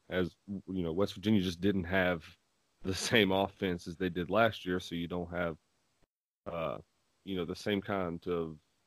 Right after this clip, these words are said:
explosiveness at the receiver position, and definitely not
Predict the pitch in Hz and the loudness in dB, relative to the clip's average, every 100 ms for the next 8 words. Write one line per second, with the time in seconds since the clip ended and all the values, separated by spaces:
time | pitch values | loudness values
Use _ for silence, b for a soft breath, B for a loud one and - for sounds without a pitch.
0 | _ _ - 80 - - - 113 120 117 | _ _ -10 -10 -10 -14 -2 4 6 4
1 | 101 87 92 90 - - _ _ - 92 | -2 -2 0 0 -4 -18 _ _ -2 0
2 | 92 98 90 - 117 104 98 98 113 107 | 0 0 -2 -2 -4 -2 -6 -2 0 0
3 | 113 104 85 78 107 - 104 101 98 92 | 0 0 -2 -2 -4 0 0 4 2 2